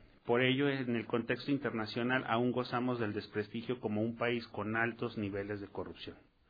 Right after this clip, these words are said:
Sí creo que el marco normativo que se ha desarrollado del Sistema Nacional Anticorrupción y que luego se hizo su homologa-, homologación con el sistema estatal va dando buenos resultados. Entendamos que el sistema local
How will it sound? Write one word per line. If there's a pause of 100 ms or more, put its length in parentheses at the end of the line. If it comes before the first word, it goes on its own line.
(880)
Sí
creo
que
el
marco
normativo
que
se
ha
desarrollado
del
Sistema
Nacional
Anticorrupción (100)
y
que
luego
se
hizo
su
homologa-, (100)
homologación
con
el
sistema
estatal (420)
va
dando
buenos
resultados. (380)
Entendamos
que
el
sistema
local